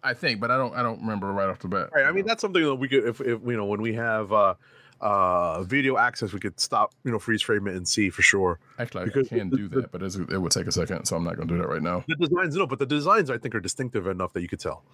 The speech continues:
Speaker 1: Correct.
Speaker 2: So,
Speaker 1: Which, yeah,
Speaker 2: so
Speaker 1: Leia's sa-, I, I hope they put Leia's, uh, saber on, on some, some sale, which I'm
Speaker 2: It
Speaker 1: sure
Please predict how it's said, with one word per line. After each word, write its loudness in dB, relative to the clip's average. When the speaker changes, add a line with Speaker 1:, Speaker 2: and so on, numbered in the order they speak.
Speaker 1:
Correct. -8
Speaker 2:
So, -6
Speaker 1:
Which, 0
yeah, 2
Speaker 2:
so 4
Speaker 1:
Leia's 4
sa-, 0
I, 4
I 4
hope 2
they 2
put 0
Leia's, 2
uh, 4
saber -2
on, 0
on 0
some, -4
some 0
sale, -2
which -2
I'm 2
Speaker 2:
It 6
Speaker 1:
sure 4